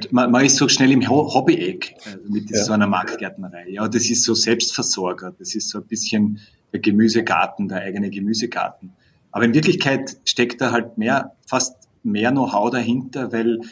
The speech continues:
Speaker 1: erstens einmal die Vielfalt der Kulturpflanzen schon. Also so ein Ganzjahresbetrieb mit Tomaten, der kennt nur ein Gemüse,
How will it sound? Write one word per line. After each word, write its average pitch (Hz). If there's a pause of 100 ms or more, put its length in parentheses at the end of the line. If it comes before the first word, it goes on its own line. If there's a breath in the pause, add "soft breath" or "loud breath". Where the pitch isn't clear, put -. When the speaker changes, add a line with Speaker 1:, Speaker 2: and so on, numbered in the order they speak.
(220 loud breath)
Speaker 1:
erstens 151
einmal 143
die 135
Vielfalt 160
der 139
Kulturpflanzen 123
schon. 78
Also -
so -
ein 120
Ganzjahresbetrieb 131
mit 151
Tomaten, 120 (360 loud breath)
der 123
kennt 135
nur 156 (280)
ein 120
Gemüse, 147